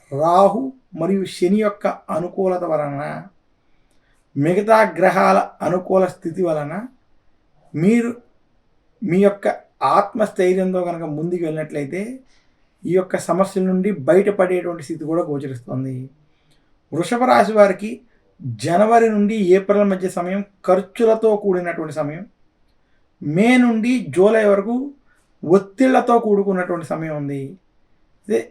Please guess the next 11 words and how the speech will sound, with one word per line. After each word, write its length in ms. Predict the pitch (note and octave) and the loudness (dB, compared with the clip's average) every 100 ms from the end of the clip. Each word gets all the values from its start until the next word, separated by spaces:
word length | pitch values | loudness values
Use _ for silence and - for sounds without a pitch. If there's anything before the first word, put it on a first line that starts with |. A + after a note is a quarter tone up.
| - | -14
ద్వితీయార్థంలో 840 | B2+ F3 F#3+ B3+ B3 A3+ G3 G3+ A3 - D#3 E3 G#3+ | -8 -6 0 6 8 8 6 4 4 0 -2 4 4
ఆఖరి 300 | A#3 A#3+ A3 G3 | 4 2 2 2
మూడు 160 | G3 | 2
నెలల్లో 320 | G3 F3+ F#3+ G3+ | 0 0 0 -2
కొంత 180 | F3 E3 A#3 C4+ - _ _ _ - | -4 -4 -6 -6 -14 _ _ _ -8
వృషభ 320 | D3+ E3 A3 A3+ | -4 -2 4 6
రాశి 220 | G3+ F#3+ | 6 6
వారికి 320 | F3+ F3 A3 C4 - _ _ _ _ - | 0 0 -8 -14 -16 _ _ _ _ 0
కలిసి 260 | F#3+ A#3+ A#3+ | 2 4 2
వచ్చేటువంటి 540 | G3+ G#3 F#3+ F#3 F3 | 0 2 2 0 -4
స్థితి 240 | - E3 | -10 -8